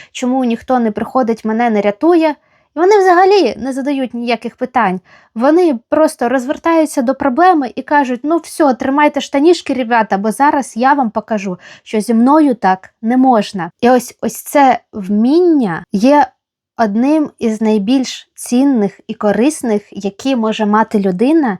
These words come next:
і яким ми можемо навчити себе і своїх дітей для того, щоб не закривати очі на несправедливість і на ті ситуації, які ми можемо покращити, але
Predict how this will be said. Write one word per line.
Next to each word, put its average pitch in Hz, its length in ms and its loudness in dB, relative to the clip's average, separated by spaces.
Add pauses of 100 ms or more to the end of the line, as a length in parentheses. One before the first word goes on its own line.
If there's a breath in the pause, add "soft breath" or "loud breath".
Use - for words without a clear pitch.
(500 soft breath)
і 220 320 0
яким 277 360 0
ми 220 180 0
можемо 220 440 -2
навчити 196 680 -4
себе 220 500 0 (220)
і 208 60 -6
своїх 220 420 -2
дітей 220 640 -2 (120)
для 196 160 0
того, 285 360 0
щоб 214 220 -8
не 233 120 -6
закривати 233 640 -2
очі 226 380 -2
на 196 120 -2
несправедливість 208 1200 -2 (480 soft breath)
і 226 260 0
на 214 140 0
ті 247 200 0
ситуації, 226 800 0
які 214 480 -2 (120)
ми 226 300 0
можемо 220 540 0
покращити, 202 880 -6 (160)
але 233 360 0